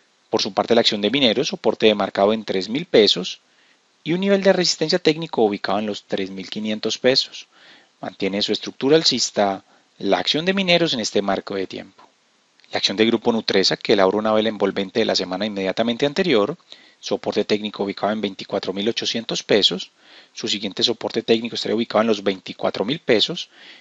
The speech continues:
y una zona de resistencia ubicada en los veintiséis mil pesos. Permanece en una estructura bajista el Grupo Nutresa en este marco de tiempo.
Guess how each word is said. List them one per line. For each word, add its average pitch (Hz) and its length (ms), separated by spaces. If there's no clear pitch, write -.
y 170 120
una 196 180
zona 202 220
de 208 80
resistencia 196 520
ubicada 139 260
en 113 40
los 107 140
veintiséis 101 440
mil 95 160
pesos. - 480
Permanece 92 580
en 117 80
una 113 100
estructura - 400
bajista 110 680
el 98 140
Grupo 151 300
Nutresa 175 440
en - 20
este 113 220
marco 104 340
de 95 140
tiempo. - 420